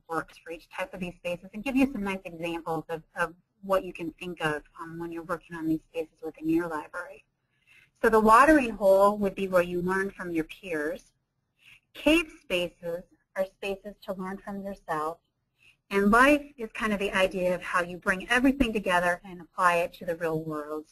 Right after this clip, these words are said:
So the things that you learn in all these different spaces help you to be very functional in life in general. So these concepts really translate nicely into space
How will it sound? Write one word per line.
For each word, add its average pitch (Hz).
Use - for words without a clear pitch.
So 170
the 233
things 294
that 294
you 240
learn 208
in 185
all 190
these 214
different 208
spaces 208
help 202
you 202
to 196
be 180
very 175
functional 160
in 175
life 160
in 156
general. 147
So 220
these 311
concepts 240
really 247
translate 190
nicely 180
into 175
space 165